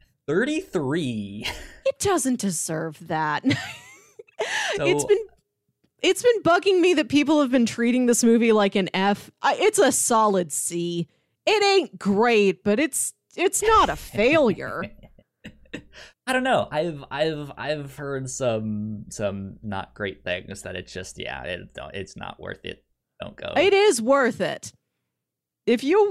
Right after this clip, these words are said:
Speaker 1: But
Speaker 2: if you rent New Mutants and you don't like it, I'll pay for it.
Speaker 1: There you go. You heard it here first, folks. Uh, so let's see. The next three, we are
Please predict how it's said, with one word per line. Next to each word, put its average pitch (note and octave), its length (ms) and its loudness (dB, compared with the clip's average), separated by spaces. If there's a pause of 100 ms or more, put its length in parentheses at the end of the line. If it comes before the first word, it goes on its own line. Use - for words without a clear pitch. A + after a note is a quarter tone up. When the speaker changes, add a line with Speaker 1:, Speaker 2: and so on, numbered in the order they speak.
Speaker 1:
But - 80 -2
Speaker 2:
if D4 140 0
you F#4+ 220 4
rent F4+ 260 2
New D4 180 2
Mutants C#4 400 0
and B3 100 -2
you C#4 140 2
don't C#4 220 2
like B3+ 260 2
it, A#3+ 100 2
I'll D4+ 360 4
pay F#3+ 280 2
for D3 380 -6
it. - 240 -18 (1700)
Speaker 1:
There F#2+ 120 -8
you G2 100 -10
go. D3+ 220 -2
You A#2 160 -8
heard A#2+ 200 -8
it - 80 -20
here D#3 140 -10
first, D3+ 340 -10
folks. F2 320 -12 (1120)
Uh, C#3+ 340 -2
so D#3 140 -6
let's F3 220 -6
see. D3 280 -4
The B2+ 100 -4
next D3+ 340 -6
three, G3+ 520 -4
we D3+ 240 -6
are C#3 180 -4